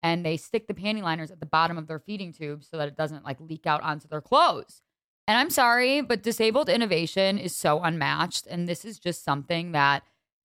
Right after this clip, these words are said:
the market needs. And so I might proceed with it. I, I really, I've gone through the process of getting a trademark before, <laughs> and I didn't get it. <laughs> And I was so sad 'cause it was such a production.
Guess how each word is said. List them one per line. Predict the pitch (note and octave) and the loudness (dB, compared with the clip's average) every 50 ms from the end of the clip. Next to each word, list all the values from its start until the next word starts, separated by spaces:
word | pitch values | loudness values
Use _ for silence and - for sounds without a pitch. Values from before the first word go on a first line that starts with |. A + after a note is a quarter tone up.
| _ _ _ | _ _ _
the | - F#3+ | -4 0
market | F3+ E3 E3 D#3+ - F3 D3 | 2 2 2 2 0 -4 -6
needs. | D#3 D3+ D3+ E3 F3+ G3+ A#3 G#3 - | -6 -12 -14 -12 -8 -8 -8 -6 -4
And | - D#3+ D#3+ F3 D#3 | -6 -4 -4 -4 -4
so | - - | -2 0
I | - D4 | 0 2
might | F4+ G#4+ - A3 | 2 0 -4 -4
proceed | - E4 - - C4 A#3+ G3+ | -8 -12 -8 -4 -4 -2 -2
with | G3 - | -2 -4
it. | C#3+ C#3+ - - _ _ - | -4 -6 -8 -12 _ _ -4
I, | E3+ F#3 - | -4 -2 0
I | - G3+ | 0 -2
really, | G#3+ G#3 A3 A#3 A#3 A#3+ A#3 A#3 A#3 A3 G#3 _ _ _ _ _ _ _ _ _ _ _ _ _ _ _ _ - | -2 -2 -4 -6 -6 -6 -8 -8 -10 -10 -14 _ _ _ _ _ _ _ _ _ _ _ _ _ _ _ _ 0
I've | A3 A3 G#3 | 0 0 2
gone | B3 A#3+ B3 C4+ C#4+ C#4+ | 0 0 0 0 -2 -6
through | - A#3+ B3+ B3 A#3+ A#3 G3+ | -6 -4 -2 -2 -2 -2 -4
the | F3+ G3+ G3+ G3 F#3+ F3+ F3+ E3 E3 F3 - - _ _ _ _ _ | -6 -8 -8 -8 -8 -6 -4 -2 -2 -2 -4 -6 _ _ _ _ _
process | E3+ D3+ E3 D#3+ - F3 E3 E3+ E3 - | -2 0 0 0 0 0 0 0 0 -4
of | E3+ | -4
getting | D#3+ F3 D#3+ D#3 D#3 | -4 -4 -4 -4 -8
a | D3+ | -8
trademark | - - C#3 C#3 C3+ D3 D3 D3 C3+ - | -2 0 0 0 0 0 -2 -2 -2 -6
before, | D3+ C#3 - D3 C#3+ D3 D#3+ - _ _ _ | -12 -8 -4 -2 0 0 0 -2 _ _ _
<laughs> | _ _ _ | _ _ _
and | - A3 G#3 - - | 0 0 0 0 0
I | D3 E3 - - _ _ _ | 0 0 0 -2 _ _ _
didn't | E3 D#3+ F#3+ F#3+ - - F#3 - | -4 -2 -2 -4 -6 -10 -6 -6
get | C3 C3 | -4 0
it. | D#3 G3 G#3 G3+ - - | 2 2 2 0 0 -2
<laughs> | |
And | - A3+ - | -6 -4 -2
I | - - A3 - | 0 0 0 0
was | - A3 A3 - - | -2 -6 -8 -8 -6
so | - C3+ D#3 | -4 -4 -4
sad | F3+ - - D#3 C#3 C3+ C#3 D#3 F3 G3 - - _ _ _ _ _ _ | -4 -2 0 2 4 6 6 4 2 0 -4 -12 _ _ _ _ _ _
'cause | G3+ F#3 | -2 0
it | F3+ | 0
was | F3 - | 0 -2
such | - - D#3+ D#3+ - | 0 -2 -2 0 -2
a | F3 | -4
production. | - F#3 E3+ D#3 D#3+ - - F3+ E3 D#3 D#3+ D#3 D#3 D#3+ E3 | -2 0 0 0 0 -2 -4 -2 0 0 0 0 -2 -4 -8